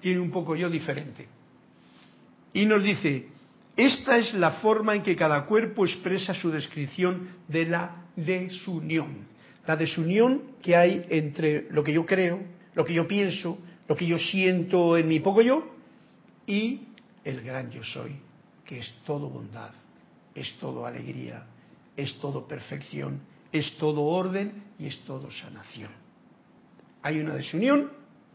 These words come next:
y por lo tanto llega un momento en que te dice, "Vamos a ajustar las clavijas un poquito para afinar este instrumento". Y te lo manifiesta la enfermedad de esta manera. Bueno,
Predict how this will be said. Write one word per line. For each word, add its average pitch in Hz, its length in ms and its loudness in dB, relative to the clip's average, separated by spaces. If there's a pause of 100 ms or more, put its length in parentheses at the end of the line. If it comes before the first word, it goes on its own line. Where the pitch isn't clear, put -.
(540)
y 208 80 2
por 202 140 6
lo 202 100 4
tanto 208 600 4
llega 190 220 4
un 180 100 4
momento 190 360 0
en 185 120 0
que 170 140 0
te 170 120 -4
dice, 160 220 0
"Vamos 247 300 0
a - 40 -6
ajustar 208 420 2
las 190 160 2
clavijas 175 440 0
un 185 100 -2
poquito 185 460 0 (240)
para 156 140 -4
afinar 170 320 2
este 175 180 -2
instrumento". 147 600 -6 (240)
Y 202 100 -2
te 190 140 -4
lo 156 100 -2
manifiesta 196 680 -2 (600)
la 156 300 -2 (280)
enfermedad 139 600 -8 (340)
de 135 100 -12
esta - 200 -14
manera. - 360 -18 (500)
Bueno, 185 260 2